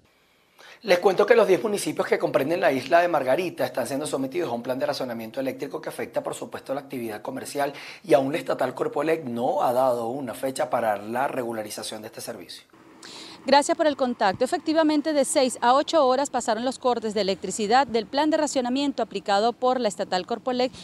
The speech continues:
Speaker 2: durante el fin de semana. Si bien se reconoce que ha sido una situación eventual, pues se debe a la fractura de una tubería principal de gas que ha dejado de surtir a las plantas termoeléctricas de la isla de Margarita,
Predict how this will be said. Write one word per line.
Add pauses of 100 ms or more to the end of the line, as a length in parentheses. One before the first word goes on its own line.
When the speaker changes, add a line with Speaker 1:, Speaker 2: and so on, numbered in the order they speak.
(140)
Speaker 2:
durante
el
fin
de
semana. (200)
Si
bien
se
reconoce
que
ha
sido
una
situación
eventual,
pues
se
debe (220)
a
la
fractura
de
una
tubería
principal
de
gas
que
ha
dejado
de
surtir (220)
a
las
plantas
termoeléctricas
de
la
isla
de
Margarita,